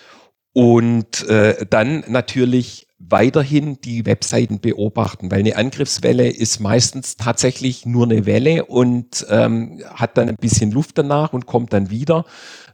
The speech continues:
Ähm, man muss solche Seiten dann einfach auch in so ein, ich sag, wir sagen immer Link Risk Management reinnehmen,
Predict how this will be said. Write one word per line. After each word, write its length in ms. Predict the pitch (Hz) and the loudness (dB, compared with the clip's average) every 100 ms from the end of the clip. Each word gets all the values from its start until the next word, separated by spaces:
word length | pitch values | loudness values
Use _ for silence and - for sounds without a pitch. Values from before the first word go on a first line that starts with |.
| - | 0
Ähm, 340 | 120 120 120 - - - | 2 2 -2 -6 -18 -2
man 340 | 110 117 107 | 2 2 0
muss 360 | 117 127 139 - | 0 2 0 -2
solche 420 | - 120 127 123 | -2 0 2 0
Seiten 400 | - 101 127 127 | 0 2 0 -2
dann 160 | 117 | -4
einfach 320 | 101 107 - - | -4 -6 -6 -6
auch 240 | - 110 | -4 -4
in 100 | 110 | -6
so 160 | 117 110 | -4 -2
ein, 160 | 110 - | -2 -8
ich 100 | 104 | -10
sag, 200 | 117 - | -8 -8
wir 140 | 110 113 | -8 -2
sagen 220 | 131 123 | 0 2
immer 140 | 110 | 2
Link 200 | 113 143 | 0 0
Risk 220 | 143 147 | -2 -4
Management 580 | 139 143 147 - 139 131 | 0 0 0 -2 -4 -2
reinnehmen, 600 | 117 131 135 131 135 131 | -2 0 2 2 2 -2